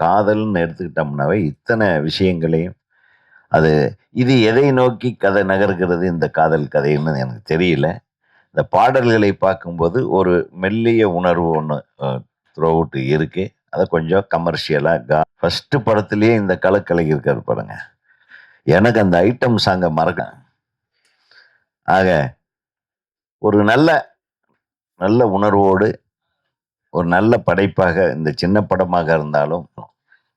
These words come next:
அது இன்னைக்கோட முடிஞ்சு போச்சுன்னு நீங்க பெட்டியை தூக்கிட்டு கர்நாடகா போயிடக்கூடாது. என்ன பண்ணணும்,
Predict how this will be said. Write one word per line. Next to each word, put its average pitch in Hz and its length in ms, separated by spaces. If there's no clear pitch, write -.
அது 90 220
இன்னைக்கோட 107 600
முடிஞ்சு 113 360
போச்சுன்னு 110 220
நீங்க 104 220
பெட்டியை 98 400
தூக்கிட்டு 104 540
கர்நாடகா 101 520
போயிடக்கூடாது. 82 560
என்ன 107 320
பண்ணணும், 85 640